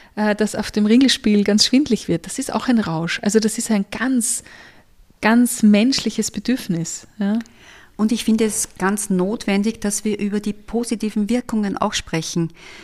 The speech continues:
Speaker 2: weil bei Alkohol kennen wir das zum Beispiel, ja, weil das beinahe jeder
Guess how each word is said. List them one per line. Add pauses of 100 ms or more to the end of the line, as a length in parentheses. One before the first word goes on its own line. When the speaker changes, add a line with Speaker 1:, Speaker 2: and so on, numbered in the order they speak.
(100)
Speaker 2:
weil (640)
bei
Alkohol
kennen
wir
das
zum
Beispiel,
ja,
weil
das (760)
beinahe
jeder